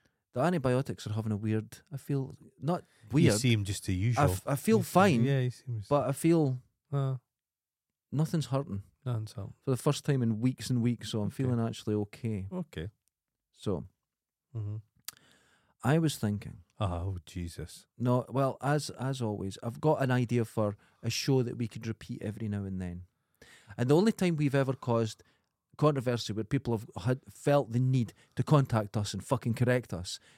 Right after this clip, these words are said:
Speaker 1: is when we've done the run-, rundown of, like, the top films of all time or whatever.
Speaker 2: Oh, fuck. I
Speaker 1: Right?
Speaker 2: uh.
Speaker 1: So, <clears throat> 'cause we have opinions on them, and I constantly say I hate Ridley Scott, and I've had one person saying that they agree with me, so that's good.
Speaker 2: Okay.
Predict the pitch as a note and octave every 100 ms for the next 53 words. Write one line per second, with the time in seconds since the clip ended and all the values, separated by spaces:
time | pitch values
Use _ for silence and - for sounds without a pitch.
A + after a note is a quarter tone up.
0 | _ A#2 C3 D3 C#3 C3 B2 A#2+ B2 B2+
1 | C3 A#2+ C3 C3 B2 A#2 A2+ G#2 - A2+
2 | A2+ G#2 - A#2 - B2+ A#2+ A2+ G#2 A2+
3 | A2 B2 A2+ G#2+ F#2 F#2+ G#2 G#2 G#2 F#2+
4 | F#2 _ _ G#2 - - - F#2+ G2 _
5 | _ G2+ A2+ B2+ B2+ G2+ F#2 F#2+ - _
6 | - - C#3+ C3 - _ _ _ - G#3+
7 | E3+ C#3 - _ _ - F3+ E3+ D#3+ A#2+
8 | D3+ C#4 B3+ D#3 B2 G2+ E2 G2+ B2+ C#3+
9 | C3+ G#2+ - - D#3 C#3+ C#3 C3 A#2 A#2+
10 | A#2 G#2+ G#2+ G#2+ G2 G#2+ G2+ A2 - C#3
11 | D#2+ B2+ A#3 G#3+ F#3+ - A#2 - G#2 -
12 | G#2 G2+ G#2 G2+ F#2+ G2+ G2 - - -
13 | A#2+ B2 - - - A2 - -